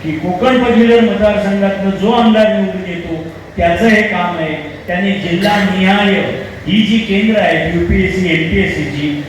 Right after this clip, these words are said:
त्यांना त्यांनी सशक्त केलं पाहिजे, तिथे लक्ष दिलं पाहिजे. ज्या संस्था हे काम करतात त्या संस्थांच्या मागे त्यांनी गेलं पाहिजे, त्यांना आधार दिला पाहिजे.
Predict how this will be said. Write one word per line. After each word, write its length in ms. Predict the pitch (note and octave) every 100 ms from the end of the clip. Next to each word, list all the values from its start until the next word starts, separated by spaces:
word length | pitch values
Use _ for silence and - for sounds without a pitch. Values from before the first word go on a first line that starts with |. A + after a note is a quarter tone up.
| -
त्यांना 240 | E3 F#3 G3
त्यांनी 300 | F#3+ F#3+ G3+ -
सशक्त 400 | - D3+ G3 -
केलं 260 | - F3 E3
पाहिजे, 320 | D3+ C#3 C#3+ C#3+ - -
तिथे 240 | D#3 F3 E3
लक्ष 200 | E3+ F3
दिलं 320 | A3+ G3 F3
पाहिजे. 340 | - - C#3 C3 - - -
ज्या 120 | G3 A3 -
संस्था 360 | G#3 G#3 A3+
हे 140 | G#3+ G#3 G3
काम 220 | F#3+ G3
करतात 500 | F3+ E3 F3 E3 - - - -
त्या 100 | F#3 F3+
संस्थांच्या 580 | F3 F3 - G3+ G3+ G3
मागे 280 | F3+ F3+ G3
त्यांनी 240 | G3+ G3+
गेलं 220 | F#3 E3+ E3+
पाहिजे, 300 | D#3+ C3+ C#3+ C#3 - E3+
त्यांना 180 | E3+
आधार 360 | F3+ D3+ D#3 D#3+
दिला 240 | D#3 -
पाहिजे. 260 | C#3 A#2 -